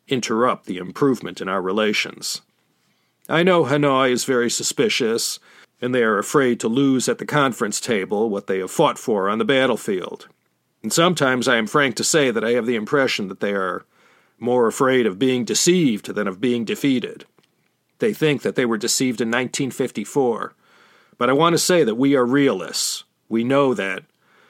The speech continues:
after a peace is made, we will be ten thousand miles away,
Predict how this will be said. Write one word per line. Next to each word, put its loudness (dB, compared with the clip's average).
after 0
a -2
peace -2
is -4
made, 2
we -2
will 0
be -2
ten -2
thousand 0
miles 0
away, 0